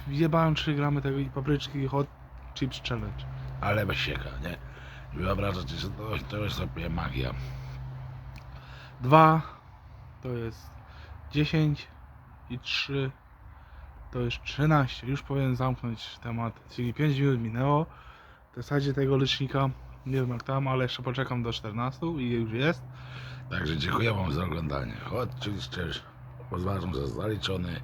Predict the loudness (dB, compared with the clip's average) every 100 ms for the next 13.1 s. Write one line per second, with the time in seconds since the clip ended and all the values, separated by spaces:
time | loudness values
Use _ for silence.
0 | -8 -10 -12 -10 -10 -10 -10 -12 -12 -14
1 | -18 -20 -10 -6 -2 0 0 0 -4 -6
2 | -6 -6 -4 -4 -4 -6 -6 -6 -4 -4
3 | -4 -6 -6 -4 -4 -2 -4 -6 -6 -4
4 | -6 -8 -12 -12 -12 -12 -14 -14 -16 -16
5 | -16 -14 -8 -4 -4 -2 -2 -2 -6 -8
6 | -8 -8 -8 -10 -12 -16 -18 -14 -14 -14
7 | -16 -16 -16 -8 -6 -4 -4 -4 -6 -6
8 | -6 -6 -6 -8 -8 -8 -8 -8 -8 -10
9 | -14 -10 -6 -4 -4 -4 -4 -8 -12 -18
10 | -16 -16 -16 -16 -10 -6 -4 -4 -4 -6
11 | -8 -12 -16 -16 -16 -18 -18 -20 -18 -16
12 | -16 -14 -8 -8 -4 -2 -2 -2 -2 -4
13 | -8